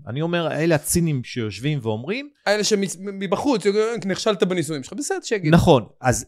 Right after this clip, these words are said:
Speaker 1: אז נכשלתי. עכשיו, יהיה איזשהו, מתישהו קראתי איזשהו פתגם שאומר, ניסוי, פרק ב', ניסויים שניים,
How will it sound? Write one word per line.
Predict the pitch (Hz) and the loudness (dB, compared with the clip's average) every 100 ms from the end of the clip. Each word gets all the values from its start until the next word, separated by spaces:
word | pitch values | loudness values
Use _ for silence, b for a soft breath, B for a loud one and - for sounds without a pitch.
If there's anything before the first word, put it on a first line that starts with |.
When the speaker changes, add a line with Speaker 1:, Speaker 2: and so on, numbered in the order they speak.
| - | -4
Speaker 1:
אז | 123 117 | -2 0
נכשלתי. | 135 - 120 107 | 0 2 0 0
עכשיו, | 95 127 | -6 -4
יהיה | 117 170 - | -2 -2 -2
איזשהו, | 127 131 143 - 143 - | -8 -6 -6 -4 -6 -6
מתישהו | 110 147 160 165 | -4 0 2 0
קראתי | 110 104 131 | 0 0 -2
איזשהו | 104 - 101 | -4 -6 -10
פתגם | 87 107 117 | -10 -8 -8
שאומר, | - 85 98 117 107 117 | -8 -8 -8 -8 -10 -10
ניסוי, | 98 - 104 110 - _ | -10 -8 -6 -6 -8 _
פרק | - 143 139 | 2 2 0
ב', | 90 117 | -2 -2
ניסויים | 107 - 135 | -4 -2 -4
שניים, | - 107 113 208 | -4 -6 -6 -8